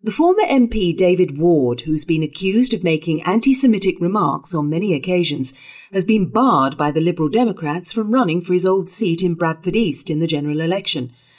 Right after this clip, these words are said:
The dramatic move came just hours after a high-profile backlash from the Prime Minister, the Jewish community, and senior figures within the Lib Dems.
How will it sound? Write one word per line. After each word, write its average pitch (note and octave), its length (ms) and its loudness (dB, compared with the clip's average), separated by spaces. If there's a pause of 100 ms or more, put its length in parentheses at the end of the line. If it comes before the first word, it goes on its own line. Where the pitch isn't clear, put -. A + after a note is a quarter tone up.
(400)
The - 40 -12
dramatic D3 460 -2
move D#3 300 0
came E3+ 240 0
just E3+ 260 -2
hours D#3 480 0
after D#3 320 -6
a D3+ 80 -4
high-profile F3+ 880 -4
backlash F3+ 540 -4
from D3 160 -4
the C3 80 -8
Prime C#3+ 240 -6
Minister, G3 460 0 (240)
the D#3+ 60 -10
Jewish D3 360 -2
community, G3 680 0 (140)
and F#3+ 180 -2
senior A#3 440 4
figures D#3 420 0
within G#3 300 2
the D#3 80 0
Lib D#3+ 240 0
Dems. D3+ 500 -2